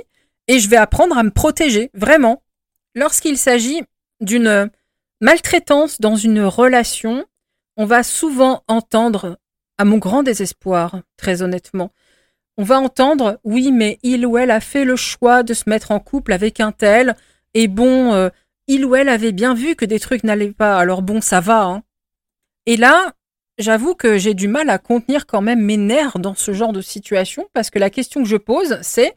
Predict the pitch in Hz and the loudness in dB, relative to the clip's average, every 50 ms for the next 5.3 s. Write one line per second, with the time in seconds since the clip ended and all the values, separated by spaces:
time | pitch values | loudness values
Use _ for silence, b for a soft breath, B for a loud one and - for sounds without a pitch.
0 | b b b b b b b b _ _ - 196 196 185 - 196 214 214 - - | b b b b b b b b _ _ -2 -2 -2 -2 0 0 0 0 0 -4
1 | 247 - 233 214 208 208 208 - 285 339 - - 220 202 196 196 202 247 - _ | -2 0 0 0 0 -4 -6 -6 -8 -8 -4 -2 -2 -2 0 -2 -4 -4 -8 _
2 | _ _ _ _ _ _ _ _ _ _ _ _ - 196 214 226 233 240 233 240 | _ _ _ _ _ _ _ _ _ _ _ _ -4 -2 2 2 4 4 4 2
3 | 262 - - _ _ _ _ 226 226 226 233 - - 277 247 254 - _ _ _ | 2 0 -4 _ _ _ _ 0 2 2 0 0 -2 -4 -4 -4 -6 _ _ _
4 | _ _ _ _ _ _ _ _ _ _ - 240 247 - - - 294 269 233 262 | _ _ _ _ _ _ _ _ _ _ -2 -2 -2 -2 -2 0 0 0 2 2
5 | 269 262 254 - - | 2 2 2 0 -4